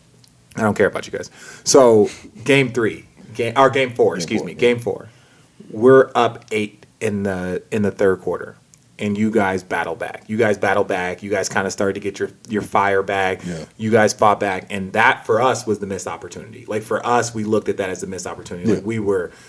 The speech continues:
Speaker 1: we were, I was furious. Like, I remember sitting in the room, and, uh, Griff was in there, our G M, and Cobra, who's our equipment manager. I'm sitting in there, and he was just like, "How the fuck did we give that away?"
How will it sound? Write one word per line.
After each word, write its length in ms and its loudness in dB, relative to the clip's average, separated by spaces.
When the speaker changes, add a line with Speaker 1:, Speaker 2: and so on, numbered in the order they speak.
Speaker 1:
we 160 0
were, 220 2
I 100 6
was 120 -2
furious. 560 -4
Like, 80 -4
I 80 0
remember 340 0
sitting 260 -4
in 100 -2
the 80 -2
room, 320 0
and, 160 -6
uh, 280 -2
Griff 440 4
was 220 0
in 140 0
there, 120 0
our 140 2
G 320 -2
M, 240 -4
and 180 -6
Cobra, 500 2
who's 320 -6
our 260 -4
equipment 320 0
manager. 420 -4
I'm 100 -2
sitting 280 0
in 120 0
there, 340 -4
and 100 -8
he 120 -12
was 120 -10
just 180 -8
like, 200 -8
"How 200 -16
the 100 -14
fuck 220 -14
did 100 -18
we 80 -16
give 160 -12
that 140 -12
away?" 280 -10